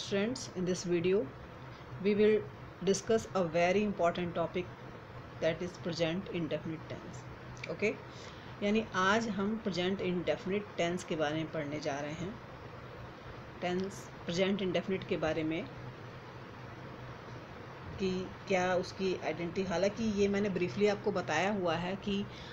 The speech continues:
उसकी identification क्या होती है, उसका structure क्या होता है, लेकिन अब हम एक एक tense को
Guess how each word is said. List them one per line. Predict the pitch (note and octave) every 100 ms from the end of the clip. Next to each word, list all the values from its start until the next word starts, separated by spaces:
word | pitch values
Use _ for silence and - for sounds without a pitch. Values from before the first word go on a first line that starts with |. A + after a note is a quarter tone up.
| -
उसकी | - -
identification | G3 F3 F3 E3+ F3 F3 - G3
क्या | F#3+ F3+
होती | F3 F3+
है, | F3
उसका | -
structure | E3+ - F3 F#3+ F3+
क्या | E3+ E3
होता | E3 E3+
है, | F3 E3 E3 G3 - - - - - - - - F#3
लेकिन | G3+ G3 B3+ D#4+ - - - -
अब | G3
हम | G#3 A#3+ - -
एक | F#3+ A3+ A3+ -
एक | F#3+ - -
tense | - D#3+ E3+ -
को | - G3+ A#3